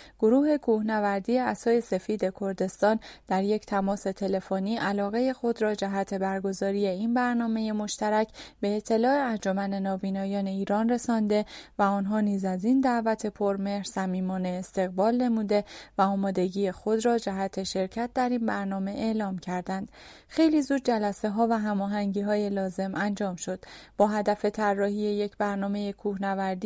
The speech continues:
متوسط و دسترس پذیر، کوه آبیدر بزرگ با ارتفاع دو هزار و پانصد و پنجاه متر در جنوب سنندج انتخاب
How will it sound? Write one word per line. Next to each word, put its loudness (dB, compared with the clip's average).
متوسط -2
و -2
دسترس -4
پذیر، -2
کوه 4
آبیدر 4
بزرگ 2
با 6
ارتفاع 0
دو 4
هزار -4
و -4
پانصد -4
و -4
پنجاه -2
متر -2
در 0
جنوب 0
سنندج -2
انتخاب -4